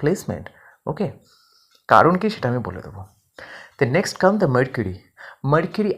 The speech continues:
again gets a Marana Karaka is in the seventh house, also the fourth house। এখানে একটা ব্যাপার আছে,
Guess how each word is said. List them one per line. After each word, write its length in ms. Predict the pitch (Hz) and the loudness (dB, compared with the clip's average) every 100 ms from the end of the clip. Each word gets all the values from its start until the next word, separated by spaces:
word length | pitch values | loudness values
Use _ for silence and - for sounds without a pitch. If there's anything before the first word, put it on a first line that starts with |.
| - 127 | 0 0
again 420 | 131 156 190 110 95 - _ _ _ _ _ - 113 113 | 0 0 2 0 -6 -12 _ _ _ _ _ -14 -6 -2
gets 220 | 147 - 127 | -2 -2 -2
a 20 | 113 | 0
Marana 300 | 113 123 127 | 0 -2 -2
Karaka 240 | 104 113 120 | -2 -2 -4
is 40 | 107 | -4
in 60 | 104 | -6
the 80 | - | -6
seventh 240 | 107 95 - | -6 -6 -8
house, 160 | 95 - - - _ - - | -12 -14 -20 -20 _ -2 2
also 220 | 147 165 165 | 2 2 0
the 80 | 156 | -2
fourth 260 | - 110 - - | -2 -4 -4 -12
house। 180 | - - - - - - - - | -12 -14 -16 -20 -20 -20 -10 -4
এখানে 160 | 131 160 | 0 0
একটা 120 | 151 104 | 0 -2
ব্যাপার 200 | 85 76 65 | 0 -2 -4
আছে, 160 | - | -10